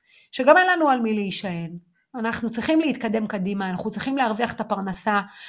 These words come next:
אנחנו מבינים שהעסק עוזר לנו להרגיש חיים ואנחנו רוצים לחזור אליו. אבל הרבה מתווכים מעידים שיש להם דילמה, יש להם דילמות אפילו. הם שואלים את עצמם,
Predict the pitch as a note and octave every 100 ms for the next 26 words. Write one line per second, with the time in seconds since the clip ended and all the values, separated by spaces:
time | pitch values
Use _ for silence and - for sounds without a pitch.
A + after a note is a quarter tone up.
0 | - G#3+ G#3 A3+ G#3 G#3+ D4 B3+ C4 C4+
1 | C4 G3+ B3 A3+ A#3+ G#3 F#3 F#3 C4 -
2 | G#3+ A3+ C4+ G#3 - F#3 F#3 D4+ C4+ -
3 | E3+ A3 A3+ F3+ D3+ C3+ _ _ _ _
4 | - _ _ - - - - - - F3+
5 | F#3 G3+ D#4+ A4+ F4+ A#3+ - D#4+ C4 F3+
6 | E3+ B3+ A3+ F#3+ G#3 G#3+ - _ _ _
7 | _ _ _ _ _ - - A3+ D#4 D#4+
8 | D4 B3 A3 A3+ A#3 G3 - _ _ _
9 | _ _ _ F#3+ F#3 A#3 G#3 F#3 E3 E3+
10 | G3+ G#3+ G3 G#3 - - G#3+ G3 - F3+
11 | D#3+ D#3 - _ _ _ _ _ _ _
12 | _ _ G#3 - A3+ E4 A4 F4+ - F#3
13 | E3